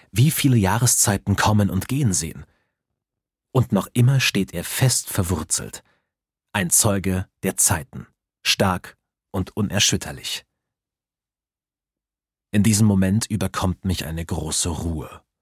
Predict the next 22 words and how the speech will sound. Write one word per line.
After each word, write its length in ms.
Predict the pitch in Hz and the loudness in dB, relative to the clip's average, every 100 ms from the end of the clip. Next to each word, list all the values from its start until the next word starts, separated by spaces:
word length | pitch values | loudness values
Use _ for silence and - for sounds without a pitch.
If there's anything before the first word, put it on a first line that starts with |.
| _ _ _ _ _ _ _ _ _ _ _ | _ _ _ _ _ _ _ _ _ _ _
Ich 140 | - | -2
spüre 400 | - - 90 85 | 0 0 -2 -2
den 200 | 90 87 | -2 -4
Boden 300 | 87 85 87 | -2 -4 -4
unter 340 | - 98 - 80 | -2 -2 0 -2
mir, 300 | 76 71 - _ _ _ _ - | -4 -8 -12 _ _ _ _ -6
die 100 | 87 | -2
Rinde 320 | 95 107 98 | 2 4 4
an 80 | 85 | 0
meinem 240 | 85 87 | 0 0
Rücken, 340 | 87 113 92 87 - - | 2 0 -2 -6 -8 -4
den 180 | 104 98 | 0 2
Wind 200 | 117 143 | 4 2
auf 160 | 95 92 | 0 -2
meiner 300 | 92 92 - | -2 -2 -2
Haut. 320 | 113 87 - _ _ _ _ _ _ _ _ _ _ _ - | -4 -6 -12 _ _ _ _ _ _ _ _ _ _ _ -6
Ich 200 | 87 - | -2 2
höre 220 | 117 120 | 2 0
das 280 | 104 - 85 | -2 -2 -2
Rauschen 440 | 92 127 - 110 | -2 -2 -2 -2
der 120 | 92 | -2
Blätter, 460 | - 87 92 98 | -2 -4 -2 -4